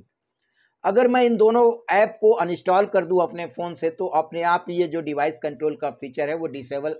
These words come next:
और ऑफ हो जाएगा। तो मैं आपको एक बार दिखा भी दे रहा हूँ, अ, एक बार दोनों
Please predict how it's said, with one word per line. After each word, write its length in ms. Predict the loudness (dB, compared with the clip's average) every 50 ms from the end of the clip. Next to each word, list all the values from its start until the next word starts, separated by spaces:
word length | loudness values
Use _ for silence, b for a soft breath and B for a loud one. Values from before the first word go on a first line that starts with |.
| -6
और 240 | -6 -6 -6 -6 -6 -4
ऑफ 280 | -2 -2 -2 -2 -4 _ -2
हो 120 | -2 0
जाएगा। 420 | 2 2 0 0 0 -2 -6 -6 b b b b b -8
तो 80 | -6
मैं 160 | -2 0 2
आपको 260 | 2 2 2 2 2 2
एक 140 | 2 4
बार 100 | 2 2
दिखा 360 | 0 -2 -8 -6 -2 0 0 0
भी 100 | 0 -2
दे 120 | -2 0
रहा 120 | 0 0
हूँ, 180 | -2 -2 -6 -10 -14 _ _ _ _ _ _ _ _ _ _ _ _ _ _ _ _ _ _ _ _ _ _ _ -12 -6
अ, 200 | -4 -2 -2 -2
एक 220 | -2 -4 -6 -4 -2
बार 140 | -2 -2 0
दोनों 320 | 0 -4 -6 -4 -6 -8